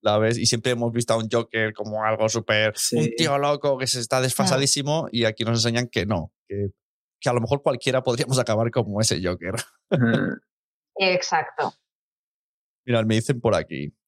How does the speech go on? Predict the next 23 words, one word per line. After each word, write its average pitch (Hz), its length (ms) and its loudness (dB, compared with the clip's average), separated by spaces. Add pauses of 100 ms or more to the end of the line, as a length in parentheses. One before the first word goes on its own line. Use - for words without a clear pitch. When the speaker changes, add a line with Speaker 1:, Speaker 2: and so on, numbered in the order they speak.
(140)
Speaker 1:
eh, 98 440 2
Speaker 3:
Sí. - 100 -16
Speaker 1:
"Minecraft 151 300 0
Speaker 2:
Sí, 156 120 2
Speaker 1:
tiene 143 120 4
un 131 60 0
Speaker 2:
sí. 117 40 0
Speaker 1:
fin, 151 160 2
Speaker 3:
Sí. 175 140 -4
Speaker 1:
pero 123 240 2
es 143 140 0
más 160 200 0
simbólico". 107 840 -2 (280)
Speaker 2:
Ah, 147 160 0
mira, 131 260 2
Minecraft 143 480 0
tiene 147 140 2
un 139 120 0
fin. 147 280 -2 (760)
Speaker 1:
Bueno, - 260 -2 (400)
eh, 117 140 -4 (440)
no 135 140 2
sé, - 240 2